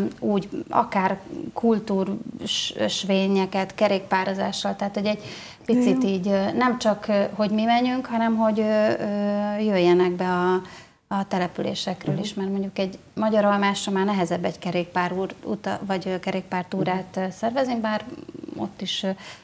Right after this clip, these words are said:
Speaker 1: elképzelhető, de ez meg annyira adja magát. És most felétek is már egyre jobb a helyzet,
Speaker 2: Igen, meg, meg
Speaker 1: sőt,
Speaker 2: nagyon
Speaker 1: a Balaton
Speaker 2: hálásak.
Speaker 1: is.
Speaker 2: Igen, igen. Na, azt vettük észre, hogy a Népmese pontos pályázat kapcsán is ott ugye településekre vittünk ki egy-egy programot, és, és nagyon hálásak voltak érte. Tehát, hogy tényleg a,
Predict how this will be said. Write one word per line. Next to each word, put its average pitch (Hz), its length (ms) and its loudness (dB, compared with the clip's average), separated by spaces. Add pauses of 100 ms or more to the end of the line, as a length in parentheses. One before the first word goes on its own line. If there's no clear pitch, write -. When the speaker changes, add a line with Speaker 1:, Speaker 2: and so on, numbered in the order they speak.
Speaker 1:
elképzelhető, 214 720 2
de 208 180 4
ez 208 120 2
meg 220 160 0
annyira 180 540 2
adja 180 300 0
magát. 185 540 -2 (420)
És - 160 -2
most 226 200 -2
felétek 180 480 4
is 170 140 -6
már 180 180 -2
egyre 185 240 -2
jobb 185 220 0
a 185 40 -4
helyzet, 185 300 -2
Speaker 2:
Igen, 277 260 8
meg, 247 160 4
meg 277 100 6
Speaker 1:
sőt, 294 40 4
Speaker 2:
nagyon 294 160 6
Speaker 1:
a 233 100 6
Balaton 254 180 10
Speaker 2:
hálásak. 226 500 4
Speaker 1:
is. 202 80 6
Speaker 2:
Igen, 240 320 6
igen. 226 320 4
Na, 254 280 8
azt 254 160 0
vettük 226 280 0
észre, 240 220 2
hogy 226 80 6
a 226 40 4
Népmese 226 360 0
pontos 226 340 0
pályázat 220 360 2
kapcsán 220 360 0
is 226 120 2
ott - 140 -2
ugye 220 120 2
településekre 226 680 2
vittünk 214 340 0
ki 214 120 2
egy-egy 202 240 4
programot, 202 600 0
és, 220 200 0
és 214 360 2
nagyon 220 320 4
hálásak 202 540 0
voltak 196 420 0
érte. - 320 -4
Tehát, - 280 -6
hogy - 100 -2
tényleg 214 280 0
a, 214 160 0